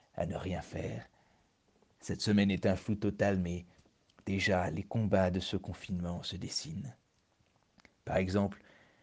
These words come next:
on se rappelle alors que notre père fait du bruit en mangeant. Oui. Ce qui n'était alors qu'un vague agacement du dimanche midi devient alors une peine. Une peine quotidienne, une peine sans échappatoire.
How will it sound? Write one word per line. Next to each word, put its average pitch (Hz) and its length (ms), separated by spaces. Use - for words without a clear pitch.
on - 80
se - 140
rappelle 92 300
alors 95 300
que 90 320
notre 92 320
père 85 360
fait - 180
du 92 120
bruit 92 500
en 98 140
mangeant. 95 580
Oui. 101 240
Ce - 120
qui 98 120
n'était 95 300
alors 101 420
qu'un 95 240
vague 95 260
agacement 95 560
du 85 220
dimanche 98 480
midi 95 340
devient 95 300
alors 87 560
une 80 180
peine. - 480
Une 92 220
peine 90 340
quotidienne, 90 560
une 87 160
peine - 320
sans - 280
échappatoire. - 760